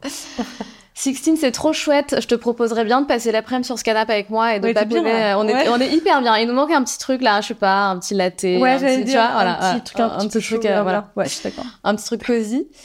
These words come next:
Speaker 2: Euh, on a un petit rituel dans le podcast des locomotives, c'est qu'on pose toujours trois questions à la fin.
Speaker 1: Vas-y.
Speaker 2: Donc bon, euh, là, on a un peu spoilé le truc, du coup, mais c'était quoi ton rêve de petite fille ?
Speaker 1: Bah, euh, c'était, alors, première femme
Speaker 2: Ah.
Speaker 1: sur la Lune ou président de la République.
Speaker 2: Ah, ah ouais.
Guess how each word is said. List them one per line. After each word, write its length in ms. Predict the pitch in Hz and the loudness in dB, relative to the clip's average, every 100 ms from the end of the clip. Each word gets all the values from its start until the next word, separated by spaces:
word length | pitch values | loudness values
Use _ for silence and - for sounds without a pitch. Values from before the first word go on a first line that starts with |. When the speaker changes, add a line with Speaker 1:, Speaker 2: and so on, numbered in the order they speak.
| 254 220 - | -20 -10 -2
Speaker 2:
Euh, 540 | 208 202 202 202 202 - | 0 2 0 -2 -2 0
on 140 | 233 | 2
a 40 | |
un 60 | 285 | 2
petit 120 | 302 | 0
rituel 420 | 269 254 220 233 - | -2 -2 -2 -4 -4
dans 140 | 214 208 | -2 0
le 80 | |
podcast 320 | 190 208 226 208 | 0 -2 -2 -2
des 80 | |
locomotives, 460 | 196 196 196 196 247 | -2 -2 -4 -4 -6
c'est 120 | - | -6
qu'on 140 | 220 190 | -4 -4
pose 160 | 214 | -6
toujours 200 | - 208 | -4 -4
trois 200 | - 220 | -2 -4
questions 300 | 214 202 202 | -2 -6 -4
à 40 | 185 | -4
la 80 | |
fin. 140 | 175 - _ _ _ - - | -6 -10 _ _ _ -16 -8
Speaker 1:
Vas-y. 240 | 190 185 | -4 -2
Speaker 2:
Donc 220 | 180 185 | 0 0
bon, 180 | 160 190 | 2 2
euh, 220 | 127 156 | 2 0
là, 260 | 165 180 196 | 0 2 2
on 80 | 175 | 2
a 60 | |
un 60 | 170 | 0
peu 100 | 208 | -2
spoilé 380 | 202 214 208 208 | -2 0 2 2
le 60 | 190 | 0
truc, 280 | - 269 285 | 0 0 0
du 200 | 196 196 | -2 -4
coup, 260 | 196 285 | -2 -2
mais 160 | 226 208 | 0 0
c'était 180 | 196 220 | 0 -2
quoi 120 | 233 | 0
ton 120 | 233 | 0
rêve 120 | 202 | 0
de 80 | 185 | 0
petite 220 | 175 185 | -4 -6
fille ? 240 | - 254 302 - - _ _ _ _ _ - | -2 -2 -2 -12 -20 _ _ _ _ _ -8
Speaker 1:
Bah, 260 | 180 170 165 | -4 -2 -2
euh, 340 | 165 165 165 | -2 -2 -4
c'était, 480 | 165 - 180 175 180 185 196 190 | -8 -6 -2 -2 -2 0 -2 0
alors, 320 | 208 180 180 | 0 0 -2
première 240 | - 247 | 0 0
femme 140 | 247 240 | 2 0
Speaker 2:
Ah. 40 | |
Speaker 1:
sur 80 | 214 | 2
la 80 | 214 | 2
Lune 240 | 214 240 | 2 0
ou 100 | 220 | -2
président 320 | 196 208 190 190 | -4 -4 -2 0
de 60 | |
la 80 | 180 | 0
République. 220 | 175 330 208 | 2 2 2
Speaker 2:
Ah, 80 | - | 0
ah 120 | 254 311 | 2 2
ouais. 180 | 196 | 2